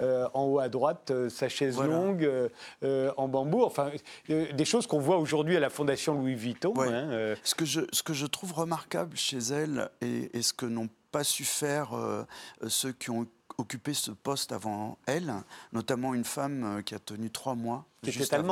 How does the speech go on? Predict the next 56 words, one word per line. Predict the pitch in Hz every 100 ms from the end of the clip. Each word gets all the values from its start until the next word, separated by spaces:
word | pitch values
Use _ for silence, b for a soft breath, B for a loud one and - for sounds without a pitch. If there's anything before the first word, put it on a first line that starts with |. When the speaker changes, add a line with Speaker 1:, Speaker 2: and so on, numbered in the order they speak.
| 165
Speaker 1:
allemande, | 113
je |
Speaker 2:
elle. | 104
Speaker 1:
crois, | 120
hein. | 113 120
Speaker 2:
Oui, | 113
qui | 120
était | -
allemande. | 110 110 113 117 B B B B B
C'est | - 143
que, | - 143 127 -
et | 127 120
je | -
pense | - 165
que | -
Le | 143
Corbusier | 135 - 123 131 135 160
n'aurait | 160 120 120
pas | 120 143
eu | 147 156
les | 135
mêmes | 120 131
qualités | - 123 120 - 117
qu'elle, | 151 139
c'est-à-dire | - 120 131 -
qu'elle | 139
est | 139
arri-, | 175 165 160 -
elle | 131
est | 170
pas | 185
arrivée | 175 147 131 139 156 B B B B
avec | 123 110 123 139
un | 123
avis, | 123 120 117 139 156 156
euh, | 123
péremptoire, | 107 123 110 113 - - 127 127 131 135 113 B B B
une | 117
forme | 135 120
de | 120
condescendance, | - 127 120 - 123 113 117 131 127 110
euh, | 107
nous, | 117 123
Speaker 1:
Ce |
Speaker 2:
on | 120
Speaker 1:
qui | -
Speaker 2:
sait | 120
Speaker 1:
était |
le | 127
Speaker 2:
tout, |
Speaker 1:
cas | 151
de | 131
Le | 143
Speaker 2:
vous | 113
savez. | 110
Speaker 1:
Corbusier. | 117 113 131 175